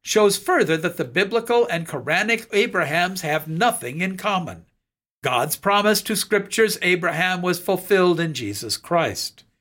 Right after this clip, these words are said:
The Quran presents Abraham as the defender of God's oneness. Another Islamicist, Father Francois Jordan, asks, "How can Abraham be the father of different religions?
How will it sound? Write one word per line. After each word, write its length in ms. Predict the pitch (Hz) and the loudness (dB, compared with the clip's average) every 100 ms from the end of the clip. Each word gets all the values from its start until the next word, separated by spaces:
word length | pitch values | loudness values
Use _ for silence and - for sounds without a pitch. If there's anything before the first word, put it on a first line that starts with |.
| _ | _
The 100 | - | -4
Quran 520 | 156 139 143 220 170 160 | -2 0 2 2 0 -2
presents 400 | 170 214 226 - | 0 0 0 0
Abraham 580 | 233 285 131 117 127 151 | 0 2 0 -2 -2 -2
as 180 | 160 156 | -2 -2
the 100 | 170 | -4
defender 640 | 165 - 254 208 147 180 | -4 -2 -2 0 2 2
of 200 | 175 180 | 0 -2
God's 420 | 113 98 117 - | -8 -8 -8 -4
oneness. 800 | 147 165 180 113 101 - - - _ _ _ _ _ _ _ _ _ _ _ | -2 0 -2 -10 -12 -10 -10 -10 _ _ _ _ _ _ _ _ _ _ _
Another 420 | 175 175 165 208 202 | -4 0 2 4 4
Islamicist, 920 | 131 117 135 117 120 - 190 226 - _ | 2 -2 -4 -2 -4 0 0 0 -6 _
Father 300 | 196 185 165 | 0 2 0
Francois 680 | - 170 151 - 175 190 180 | -2 -2 -2 -4 0 2 2
Jordan, 600 | 160 135 151 175 135 135 | 0 -2 0 2 0 -2
asks, 640 | 143 131 135 - - - _ _ _ _ - | -2 -2 -2 -4 -8 -10 _ _ _ _ -6
"How 280 | 156 254 320 | 2 4 4
can 260 | 302 370 | 0 -4
Abraham 600 | - 123 123 143 165 240 | -2 -4 -2 -2 -2 -2
be 300 | 175 254 143 | -2 0 2
the 140 | 185 233 | 2 2
father 440 | - 127 123 190 | 2 2 4 4
of 160 | 277 - | 2 0
different 440 | 101 - 139 165 | -8 -8 -10 0
religions? 840 | 208 247 330 339 285 104 - - | 2 2 2 0 -2 -4 -12 -16